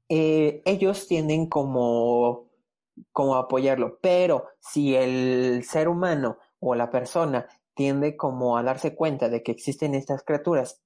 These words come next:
y empieza una línea de persecución, ahí es cuando empieza a haber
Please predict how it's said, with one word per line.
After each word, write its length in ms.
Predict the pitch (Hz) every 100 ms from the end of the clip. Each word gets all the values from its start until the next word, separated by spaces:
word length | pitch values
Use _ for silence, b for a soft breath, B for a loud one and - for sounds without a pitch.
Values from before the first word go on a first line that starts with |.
| _
y 420 | 190 202 190 190 B B
empieza 520 | 135 131 139 143 160 147
una 640 | 147 147 135 127 117 - _ _
línea 360 | 147 156 156 139
de 100 | 131
persecución, 760 | 123 - 123 135 185 202 277 B B -
ahí 320 | 131 135 143
es 160 | 147 -
cuando 340 | 170 151 139
empieza 440 | 131 135 131 156
a 40 | 135
haber 420 | 139 135 135